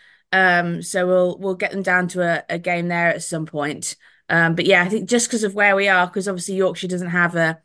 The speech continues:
a P D W R team or a men's Prem team. Um, we're a bit <laughs> out in the wilderness when it comes to, to top flight fifteens rugby.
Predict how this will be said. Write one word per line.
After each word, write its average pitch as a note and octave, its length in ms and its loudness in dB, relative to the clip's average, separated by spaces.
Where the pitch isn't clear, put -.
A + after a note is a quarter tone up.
a F3 80 -6
P F#3+ 160 -2
D F3+ 80 -2
W F3 160 2
R E3+ 160 4
team F3 460 0
or F3+ 200 4
a E3+ 40 4
men's F3 380 0
Prem E3+ 460 -2
team. F3 480 -2
Um, F3 320 4
we're F3+ 120 6
a F3+ 40 0
bit F3+ 120 2
<laughs> - 20 4
out F#3 260 6
in G3 80 2
the G3 80 4
wilderness G3 500 2
when F#3 120 -6
it D3+ 60 -8
comes F3+ 340 -4
to, E3 380 2
to F3 100 -8
top F3 240 -2
flight E3+ 240 -2
fifteens E3+ 560 -4
rugby. F3 480 -2